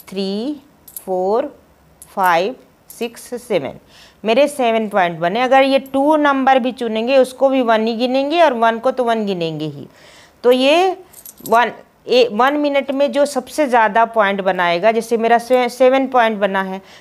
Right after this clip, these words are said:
जो सबसे ज़्यादा बनाएगा वो इस गेम का विनर होगा। लकी गेम है totally, लेकिन खेलने में बहुत मज़ा आता है और जिसका लक सबसे ज़्यादा साथ देगा वो विनर होगा।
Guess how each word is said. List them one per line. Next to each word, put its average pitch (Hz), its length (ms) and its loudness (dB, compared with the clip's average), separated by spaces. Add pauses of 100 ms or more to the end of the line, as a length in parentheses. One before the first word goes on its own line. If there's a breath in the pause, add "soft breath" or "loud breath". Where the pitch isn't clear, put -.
(120)
जो 254 120 4
सबसे 269 400 2
ज़्यादा 233 320 2
बनाएगा 202 600 -2 (240 loud breath)
वो 233 180 4
इस 220 220 -2
गेम 175 220 -2
का 151 180 0
विनर 170 320 -4
होगा। 175 300 -8 (280 loud breath)
लकी 240 360 0
गेम 233 300 2
है 233 60 -2
totally, 226 400 -2
लेकिन 233 300 -2
खेलने 226 420 -2
में 262 220 0
बहुत 214 280 0
मज़ा 190 300 0
आता 180 200 -2
है 262 220 -6 (340 loud breath)
और 185 60 -2
जिसका 240 340 0
लक 262 220 2
सबसे 254 300 -8
ज़्यादा 220 300 2
साथ 196 340 0
देगा 175 400 0 (320 loud breath)
वो 160 280 -6 (200)
विनर 175 380 -4
होगा। 170 380 -6